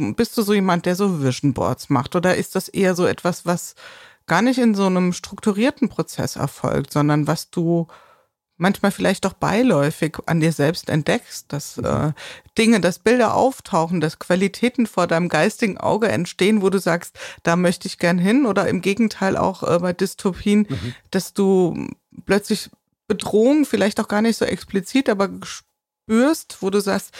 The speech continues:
Speaker 1: "Da sollten wir drauf aufpassen, dass das nicht wahr wird." Wie, wie würdest
Speaker 2: Mhm.
Speaker 1: du diesen Prozess der Imagination für dich selbst, ähm, beschreiben?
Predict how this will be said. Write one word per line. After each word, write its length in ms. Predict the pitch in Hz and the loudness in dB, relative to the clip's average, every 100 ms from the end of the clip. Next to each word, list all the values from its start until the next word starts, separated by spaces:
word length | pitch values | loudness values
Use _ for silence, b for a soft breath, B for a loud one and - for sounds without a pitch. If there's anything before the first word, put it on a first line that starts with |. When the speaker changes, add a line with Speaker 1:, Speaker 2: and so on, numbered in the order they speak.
| B B | B B
Speaker 1:
"Da 180 | 185 190 | 0 2
sollten 240 | 175 175 | 0 0
wir 80 | 180 | -6
drauf 220 | 175 180 | -6 -6
aufpassen, 480 | - - - 165 170 | -6 -6 -6 -6 -4
dass 160 | 165 - | -6 -4
das 260 | 175 - | -6 -4
nicht 200 | - - | -6 -4
wahr 200 | - - | -4 -4
wird." 240 | 170 - - | -6 -10 -6
Wie, 200 | 180 185 | 0 2
wie 220 | 220 226 B B B | 2 2 B B B
würdest 280 | - 214 117 | 0 2 2
Speaker 2:
Mhm. 60 | 131 | 0
Speaker 1:
du 40 | |
diesen 320 | 196 202 208 | -2 -4 -4
Prozess 420 | 202 202 - 196 - | -4 -6 -4 -6 -2
der 140 | 185 | -2
Imagination 920 | 196 196 185 202 185 180 - 185 202 | 0 0 0 0 0 -4 -2 0 0
für 140 | - | 0
dich 160 | 175 175 | -4 -2
selbst, 500 | - 160 - - - | -2 -2 -4 -16 -8
ähm, 340 | 160 156 151 170 | -4 -2 -4 -4
beschreiben? 680 | - - - - - - - | -6 -6 -6 -6 -4 -6 -8